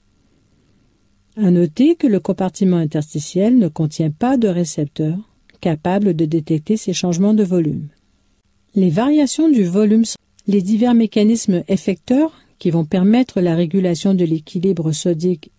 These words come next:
et du volume du liquide extracellulaire sont essentiellement d'origine nerveuse ou hormonale. Ces mécanismes ont tous la capacité de modifier,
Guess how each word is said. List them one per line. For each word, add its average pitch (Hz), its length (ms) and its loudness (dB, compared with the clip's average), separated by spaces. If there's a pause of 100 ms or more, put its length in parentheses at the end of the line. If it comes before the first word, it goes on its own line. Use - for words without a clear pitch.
et 202 100 0
du 185 140 0
volume 180 480 2
du 165 120 -4
liquide 160 340 -2
extracellulaire 160 920 -4 (840)
sont - 280 -4
essentiellement 202 640 0
d'origine 202 600 2
nerveuse 202 720 0 (160)
ou 180 240 -2
hormonale. 175 640 -2 (1500)
Ces - 200 -4
mécanismes 180 840 0
ont 185 160 0
tous - 440 -2 (100)
la 180 100 -2
capacité 196 640 -2
de 180 100 2
modifier, 196 680 0